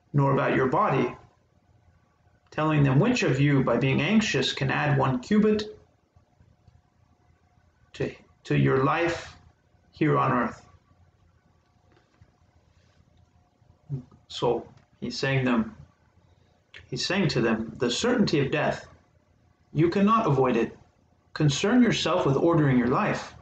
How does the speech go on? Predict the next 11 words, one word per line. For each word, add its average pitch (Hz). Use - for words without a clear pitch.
But 190
for 139
sure, 196
certainly, 147
you 175
will 208
die, 180
you 147
will 170
be 196
judged." -